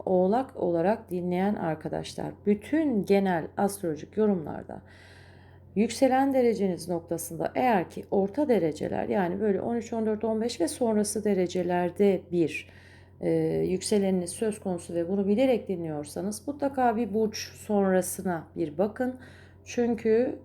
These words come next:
bir şekilde oralardan da ya etki alırsınız ya da direkt bir burç sonrasının süreçlerini yaşıyor olabilirsiniz. Bunu b-, bütün genel yorumlar için sadece yükselenini dinleyen arkadaşlar uygulasınlar lütfen.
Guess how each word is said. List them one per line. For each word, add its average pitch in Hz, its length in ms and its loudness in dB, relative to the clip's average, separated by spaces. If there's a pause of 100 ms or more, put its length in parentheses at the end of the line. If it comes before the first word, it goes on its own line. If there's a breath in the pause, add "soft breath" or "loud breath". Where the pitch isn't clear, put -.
bir 233 60 -4
şekilde 214 680 -2
oralardan 175 720 2
da 165 60 -2
ya 165 200 0
etki 240 360 -4
alırsınız 240 440 -4
ya 226 120 2
da 202 120 2
direkt 220 320 2 (420 loud breath)
bir 302 180 2
burç 233 140 0
sonrasının 185 800 -2
süreçlerini 185 680 0
yaşıyor 196 400 -2
olabilirsiniz. 175 680 -4
Bunu 285 200 -2
b-, - 180 -10
bütün 277 340 0
genel 220 360 2
yorumlar 185 360 0
için 285 380 -8
sadece 214 520 0
yükselenini 208 920 2
dinleyen 160 360 -4
arkadaşlar 160 720 -2 (380 loud breath)
uygulasınlar 180 840 2
lütfen. - 380 -10